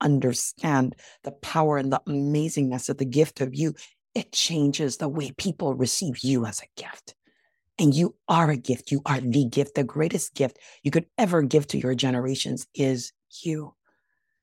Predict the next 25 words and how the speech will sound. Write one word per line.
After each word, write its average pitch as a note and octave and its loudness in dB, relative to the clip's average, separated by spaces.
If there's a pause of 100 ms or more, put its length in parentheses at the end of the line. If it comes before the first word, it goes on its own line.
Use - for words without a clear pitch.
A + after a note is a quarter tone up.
(120)
And D#3 2
you're E3+ 6
not F3+ -2
just - -4
giving D3+ 6
the C#3 4
gift C#3+ 2 (680)
to - 0
others C#3+ 0 (300)
who D3+ 2
are B2+ 0
contemporary D3 2
with C3 2
you C3 2
today. B2+ 2
You're B2+ 2
giving C3 2
the B2 2
gift B2 0
to C#3+ -6
people C#3 -4
who A#2 -4
came C#3 6
before C3 -2
you, C3+ -6